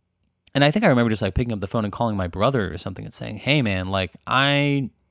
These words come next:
something needs to change. I need help." And I think my brother just said, "Hey, man, just hang up the phone right now and call." I think I told him, "I have this therapist number. I haven't called it." I think he just told me, "Hang up the phone and just call them right now."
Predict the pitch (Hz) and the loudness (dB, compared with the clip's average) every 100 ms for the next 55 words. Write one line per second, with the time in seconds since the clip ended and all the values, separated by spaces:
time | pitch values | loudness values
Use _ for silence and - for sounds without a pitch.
0 | _ _ _ _ _ _ - - 104 165 | _ _ _ _ _ _ -20 -14 0 2
1 | 156 135 120 104 - 101 - - 160 117 | 4 2 0 -2 -4 -4 -6 -10 -4 -2
2 | 110 110 92 - - _ _ - - - | 0 -2 -4 -6 -18 _ _ -20 -20 -6
3 | 117 123 147 131 110 110 101 - 101 143 | 0 2 4 2 4 2 0 0 -2 -2
4 | 143 - 175 160 - 123 107 107 107 101 | -4 0 0 0 0 0 0 0 0 -2
5 | 101 - 101 - 107 104 120 127 107 101 | -4 -10 -6 2 2 2 0 0 -2 -2
6 | 98 90 - 127 143 156 131 - 123 113 | -4 -4 -2 -2 0 0 0 0 0 0
7 | 110 107 104 107 101 98 95 - 95 95 | -4 -2 -2 -2 -2 -4 -4 -2 -2 -2
8 | - - - _ - 113 117 101 95 107 | -8 -16 -20 _ -2 0 0 -2 -2 -4
9 | 95 113 131 110 113 101 90 - 98 95 | -2 0 -2 -2 -2 -2 -4 0 0 0
10 | 90 87 92 - | -4 -6 -10 -12